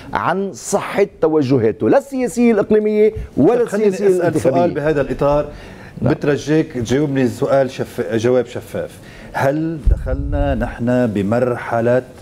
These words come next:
Speaker 2: تبني قانون الستين بكل شفافيه؟ اذا القراءه يلي عم نشوفها من هلا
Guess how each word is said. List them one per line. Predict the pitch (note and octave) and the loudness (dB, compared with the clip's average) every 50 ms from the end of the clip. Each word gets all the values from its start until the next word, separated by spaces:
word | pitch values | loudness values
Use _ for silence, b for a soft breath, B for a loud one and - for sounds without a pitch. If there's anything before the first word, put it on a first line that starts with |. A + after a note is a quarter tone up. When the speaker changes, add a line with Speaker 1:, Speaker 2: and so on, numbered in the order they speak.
| - B B B B B B B B - | -20 B B B B B B B B -4
Speaker 2:
تبني | - A#2 G#2 G#2+ A#2+ B2 B2 A#2+ B2 B2 B2 B2+ | -2 -2 0 0 0 0 2 2 2 2 2 0
قانون | B2+ - G#2 G2 F#2+ G2 G#2 G#2+ G#2+ G#2+ G#2+ G#2 - | 0 -2 -4 -2 -2 -2 -2 0 0 0 0 -2 -4
الستين | G2+ - - - F2 - B2+ C3 C3+ | -8 -12 -12 -12 -8 -2 -2 0 0
بكل | D#3 D#3+ - A#3 A3 - | 0 2 2 0 0 0
شفافيه؟ | - B2+ - B2+ A2+ - A#2+ G2 F2+ F#2 F2+ B B B B B E3+ | -2 -4 -2 -4 -4 -2 -4 -4 -4 -4 -6 B B B B B -2
اذا | C3+ B2+ E3 | 2 2 0
القراءه | D3 - - E3 E3 F#3 G3 G3+ G3 E3 | 0 0 0 0 2 4 4 2 0 -2
يلي | D#3+ D#3+ D#3+ D3+ D3+ | -2 0 0 2 2
عم | C#3 C#3+ C#3+ | 0 0 0
نشوفها | C#3+ - - E3+ E3 C#3+ B2+ | 0 0 0 0 2 0 -2
من | C3 C#3 C#3+ | -2 -2 -2
هلا | C3+ D#3+ F3+ F#3+ F#3+ G3 G3 G3+ F#3 | 0 0 0 2 2 2 2 2 -2